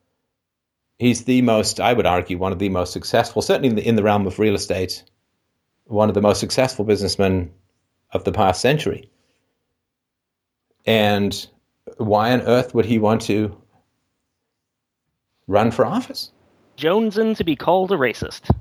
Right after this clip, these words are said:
Speaker 2: That's the only answer now. <laughs>
Speaker 1: And he hates vets, <laughs> you see.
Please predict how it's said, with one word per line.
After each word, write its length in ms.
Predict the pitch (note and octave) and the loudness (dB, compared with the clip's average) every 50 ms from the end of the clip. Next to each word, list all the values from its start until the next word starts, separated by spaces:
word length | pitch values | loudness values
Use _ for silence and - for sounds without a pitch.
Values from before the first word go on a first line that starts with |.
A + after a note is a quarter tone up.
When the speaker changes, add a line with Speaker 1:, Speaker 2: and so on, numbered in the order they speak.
| - _ _ _ _ | -8 _ _ _ _
Speaker 2:
That's 180 | C#3 - - | -20 -18 -12
the 140 | - A#2 B2 | -8 -4 -2
only 240 | C3 B2+ B2+ B2 A#2 | -2 -2 -2 -2 -2
answer 220 | A2 G#2+ - - - | -4 -4 -6 -10 -12
now. 140 | - - - - - - A#5+ G5+ - _ | -12 -12 -12 -14 -14 -16 -18 -20 -12 _
<laughs> 580 | - - - D#3 - - - - D3+ C3 - - | -6 -6 -4 -6 -2 -2 0 0 0 0 -2 0
Speaker 1:
And 200 | - - G3+ G#3+ | 0 2 2 2
he 180 | D3+ C3+ F3+ E3+ | 2 0 0 0
hates 340 | - - D3 F#3+ - - - | 0 2 0 0 -2 -4 -4
vets, 420 | A#2+ F3 G#3 G3 - - - E3+ - - - A3 - - - G#4+ - - - | -2 0 0 0 -2 -2 -4 -2 -2 0 0 0 -2 0 -2 -2 -4 -4 -4
<laughs> 480 | - G#4 - _ _ - - - - - | -4 -4 -4 _ _ -6 -6 -6 -2 -2
you 100 | B2+ A#2+ | -2 -2
see. 280 | - - B2+ G2 G2 | 0 0 -2 -2 -2